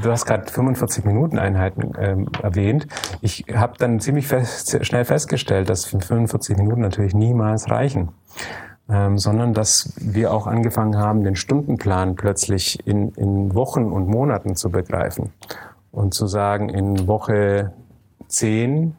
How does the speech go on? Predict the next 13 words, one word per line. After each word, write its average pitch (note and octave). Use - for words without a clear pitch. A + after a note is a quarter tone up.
findet A2
die -
Einführungsphase D3
statt -
und G#2+
in G#2
Woche G#2+
elf, A2+
zwölf, A2
dreizehn, G#2
vierzehn G2+
die G#2
Umsetzungsphase C#3